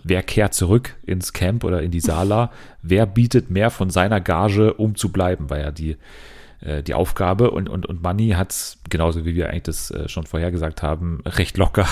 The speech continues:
Speaker 1: <laughs> angegangen und
Speaker 2: Ja.
Speaker 1: hat gesagt, „Ich biete höchstens einen Euro.“ Und ich frag mich, ob das eine Ansage war, dass
Speaker 2: Das
Speaker 1: er halt
Speaker 2: frag
Speaker 1: so,
Speaker 2: ich mich auch.
Speaker 1: dass er, er so pokern musste, ne? Also,
Speaker 2: Ja.
Speaker 1: und dass er auch immer wieder gesagt hat, „Nee, ich po-, muss pokern hier und ich muss pokern.“ Und so pokert man jetzt
Speaker 2: Ja.
Speaker 1: hier.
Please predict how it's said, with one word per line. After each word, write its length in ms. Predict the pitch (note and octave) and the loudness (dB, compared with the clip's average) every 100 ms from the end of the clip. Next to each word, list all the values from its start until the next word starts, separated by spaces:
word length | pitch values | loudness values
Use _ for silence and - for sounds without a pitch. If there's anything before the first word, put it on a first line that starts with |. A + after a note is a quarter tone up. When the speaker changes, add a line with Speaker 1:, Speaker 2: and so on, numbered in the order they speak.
| - | -2
Speaker 1:
<laughs> 100 | - | -2
angegangen 440 | G#2+ G2+ - F#3+ | 0 0 -2 0
und 60 | C4 | 0
Speaker 2:
Ja. 80 | A#3+ | 0
Speaker 1:
hat 60 | |
gesagt, 300 | A3+ F2+ - - - - - - - | 0 0 -2 -12 -20 -20 -20 -20 -12
„Ich 160 | E2+ | -8
biete 260 | - G2+ F#2 | -2 2 4
höchstens 360 | F#2+ A2 G2 - | 4 4 0 -2
einen 540 | E2 G#2+ A#2 A#2+ A#2 - _ - | 0 2 4 2 0 -6 _ -4
Euro.“ 480 | - F#2 G2 A2+ C3+ C3+ - - - - - - - - | 0 2 4 4 2 -2 -18 -20 -20 -20 -20 -20 -20 -14
Und 120 | - | -8
ich 60 | G2 | -6
frag 240 | - G2+ | -2 -2
mich, 100 | A2 | -2
ob 100 | - | -4
das 180 | - F#2 | -2 -2
eine 140 | - - | -2 -2
Ansage 480 | A2 G2+ D#2 D#2+ | 0 0 0 -2
war, 280 | D2+ E2+ G#2 - - - - | -2 -2 -2 -6 -18 -16 -8
dass 100 | - | -4
Speaker 2:
Das 120 | - | 0
Speaker 1:
er 80 | F2+ | 2
halt 100 | F#2 | 2
Speaker 2:
frag 20 | D4 | 2
Speaker 1:
so, 80 | |
Speaker 2:
ich 140 | - - | 0 2
mich 240 | C#4 - | -2 -2
auch. 240 | B3 C#4 D#4 | -4 -2 0
Speaker 1:
dass 160 | C4+ | 2
er, 140 | A#3 - | 2 0
er 180 | - G2 | -2 -2
so 80 | |
pokern 380 | F#2+ - - F2 | 4 4 4 0
musste, 320 | D#2+ - - | -2 -4 -4
ne? 200 | E2 G#2+ | 0 0
Also, 220 | - F2 F2+ | 0 -2 -2
Speaker 2:
Ja. 220 | A#3 A#3+ | 0 0
Speaker 1:
und 100 | B3 | 0
dass 120 | G#3 | 2
er 60 | G2+ | 0
auch 120 | E2 | 0
immer 200 | - A#2+ | 2 2
wieder 140 | G#2+ | 4
gesagt 300 | F#2+ F#2 G#2 | 4 2 2
hat, 140 | - - | -2 -4
„Nee, 60 | |
ich 120 | G2 - | -4 0
po-, 160 | G#2+ | -2
muss 220 | G2 G2 | 0 -4
pokern 340 | - E3 - D2+ | 0 0 0 -8
hier 140 | D#2+ | -6
und 80 | E2+ | -6
ich 100 | F2+ | -4
muss 140 | G#2 | -6
pokern.“ 320 | - D#3 - C#2 | -4 -4 -2 -4
Und 80 | |
so 80 | F2 | -4
pokert 360 | F#2 - - - | 2 2 0 -4
man 100 | E2 | -4
jetzt 120 | D#2+ | -2
Speaker 2:
Ja. 40 | - | 2
Speaker 1:
hier. 160 | A2 | 2